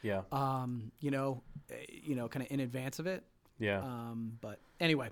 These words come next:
Speaker 2: I, I'm really proud of it, and so
Speaker 1: I,
Speaker 2: thanks to
Speaker 1: I,
Speaker 2: B P A I
Speaker 1: I am,
Speaker 2: and all
Speaker 1: I'm
Speaker 2: that.
Speaker 1: proud of it. Uh, I'm proud of my association with you.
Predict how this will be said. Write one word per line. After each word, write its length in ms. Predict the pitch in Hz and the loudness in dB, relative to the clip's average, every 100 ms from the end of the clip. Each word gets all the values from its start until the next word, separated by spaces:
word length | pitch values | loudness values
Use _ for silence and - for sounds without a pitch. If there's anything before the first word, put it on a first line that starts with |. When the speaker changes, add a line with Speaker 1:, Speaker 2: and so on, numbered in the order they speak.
| - | 2
Speaker 2:
I, 140 | 156 147 | 2 4
I'm 120 | 156 | 6
really 200 | 160 156 | 10 8
proud 240 | 160 147 | 10 8
of 60 | 143 | 8
it, 120 | 147 - | 2 0
and 240 | 143 127 120 | -2 0 0
so 200 | - 127 | 0 0
Speaker 1:
I, 40 | |
Speaker 2:
thanks 280 | - 147 - | 12 12 12
to 80 | 123 | 12
Speaker 1:
I, 180 | 131 143 | 12 12
Speaker 2:
B 60 | |
P 40 | 131 | 12
A 40 | |
I 40 | 147 | 12
Speaker 1:
I 40 | |
am, 160 | 156 156 | 12 12
Speaker 2:
and 80 | 156 | 12
all 80 | 127 | 12
Speaker 1:
I'm 140 | 143 | 12
Speaker 2:
that. 40 | 139 | 12
Speaker 1:
proud 220 | 156 147 | 12 12
of 80 | 143 | 12
it. 260 | 143 143 | 12 12
Uh, 200 | 113 110 | 10 6
I'm 60 | 101 | 6
proud 160 | 143 | 6
of 40 | 135 | 6
my 60 | 120 | 6
association 560 | - 117 127 120 113 | 4 0 0 0 -2
with 160 | 110 110 | -4 -4
you. 420 | 170 175 165 151 | 6 8 8 6